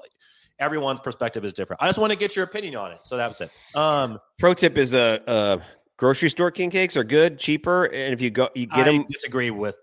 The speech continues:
Speaker 1: the good part. I,
Speaker 2: Yeah,
Speaker 1: I
Speaker 2: it,
Speaker 1: have
Speaker 2: it
Speaker 1: a specific king cake that's a grocery, that's fucking trash.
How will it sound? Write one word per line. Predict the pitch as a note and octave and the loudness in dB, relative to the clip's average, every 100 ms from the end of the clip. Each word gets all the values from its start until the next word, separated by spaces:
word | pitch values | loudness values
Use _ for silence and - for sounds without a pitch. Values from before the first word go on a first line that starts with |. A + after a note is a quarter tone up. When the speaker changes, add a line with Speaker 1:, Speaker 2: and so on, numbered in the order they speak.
| _ | _
Speaker 1:
the | - | -10
good | G#2+ G2 | -8 -6
part. | - F#2 F2+ - _ _ _ | -6 -6 -6 -12 _ _ _
I, | B2 | 0
Speaker 2:
Yeah, | F#3+ - | 2 2
Speaker 1:
I | D3+ | 0
Speaker 2:
it, | |
Speaker 1:
have | A#2 A2+ | -2 -2
Speaker 2:
it | G#2+ | -4
Speaker 1:
a | |
specific | - B2+ B2+ A#2+ | -6 -8 -8 -8
king | - A2+ | -8 -8
cake | A#2 | -10
that's | A2 | -10
a | |
grocery, | G#2 A2+ A#2 | -6 -6 -6
that's | A2 - | -10 -6
fucking | A#2+ - | -6 -6
trash. | F2+ - G#2+ E2 - - | -12 -6 -4 -4 -8 -14